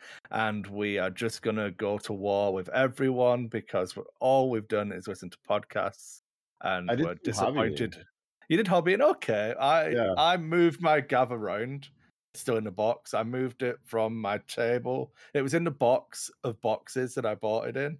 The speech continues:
Speaker 1: Then I moved it onto a table. Then I moved it off a table, and it might make it to my hobby area at some point this
Speaker 2: Mm.
Speaker 1: week. That's about as much Legion as I've got done. Like
Speaker 2: So I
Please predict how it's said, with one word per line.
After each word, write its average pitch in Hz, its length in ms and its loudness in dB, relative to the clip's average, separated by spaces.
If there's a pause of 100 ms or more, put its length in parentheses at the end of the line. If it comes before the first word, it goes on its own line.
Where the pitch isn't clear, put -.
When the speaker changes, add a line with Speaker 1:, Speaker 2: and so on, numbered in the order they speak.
(440)
Speaker 1:
Then 117 140 -2
I 110 100 -2
moved 131 480 0
it 127 100 0
onto 117 260 -4
a - 20 -6
table. 120 640 0 (120)
Then 110 120 -2
I 113 80 0
moved 131 200 0
it - 60 0
off 117 220 0
a - 20 -8
table, 131 600 0 (240)
and 110 100 -2
it - 60 -8
might 123 400 2
make 120 260 0
it - 140 -8
to 120 80 -6
my 107 420 -2
hobby 113 300 0
area 110 220 2
at - 100 -10
some 117 240 -4
point 98 280 -2 (140)
this 101 240 -8
Speaker 2:
Mm. 92 40 -10
Speaker 1:
week. 92 200 -6 (400)
That's - 340 -2
about 120 360 2
as 110 120 -6
much 117 200 -6
Legion 110 280 -4
as 101 120 -16
I've 104 240 0
got - 240 -6
done. 95 240 -8 (420)
Like 87 220 -4
Speaker 2:
So 123 480 0 (420)
I 117 720 4